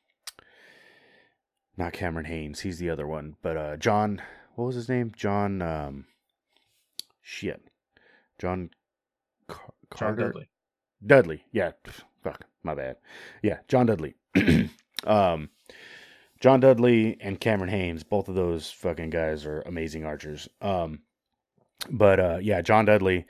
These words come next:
Speaker 1: he, uh, he started, created, uh, the Nock On, uh, Nock On Nation and the Nock On, uh, brand,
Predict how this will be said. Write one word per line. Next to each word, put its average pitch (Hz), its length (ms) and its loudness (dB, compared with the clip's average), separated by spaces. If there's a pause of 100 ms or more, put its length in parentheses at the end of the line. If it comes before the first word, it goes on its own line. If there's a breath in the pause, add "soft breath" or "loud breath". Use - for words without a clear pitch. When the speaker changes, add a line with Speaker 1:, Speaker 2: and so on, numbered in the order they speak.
(340 loud breath)
Speaker 1:
he, 98 220 2
uh, 92 220 6
he 104 200 0
started, 98 720 0
created, 92 720 0
uh, 87 300 0
the 82 140 -4
Nock 85 340 -4
On, 80 500 -6
uh, 80 380 -8 (260)
Nock 101 220 0
On 90 220 0
Nation 87 560 -4
and 85 240 -6
the 82 40 -6
Nock 85 300 -6
On, 82 320 -4
uh, 76 280 -10 (480 loud breath)
brand, 95 600 0